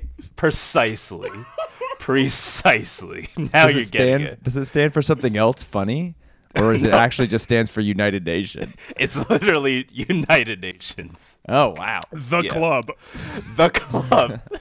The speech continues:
Speaker 1: <laughs> known as United Nations. Yeah.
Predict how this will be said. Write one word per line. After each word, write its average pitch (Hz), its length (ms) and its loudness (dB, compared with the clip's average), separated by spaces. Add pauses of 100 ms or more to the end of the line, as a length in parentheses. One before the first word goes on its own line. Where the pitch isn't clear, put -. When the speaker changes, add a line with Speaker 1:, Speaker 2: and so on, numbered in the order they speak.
Speaker 1:
<laughs> 330 360 -12
known 147 200 4
as 113 200 -2
United 101 380 -4
Nations. 92 680 -12 (240)
Yeah. - 260 -8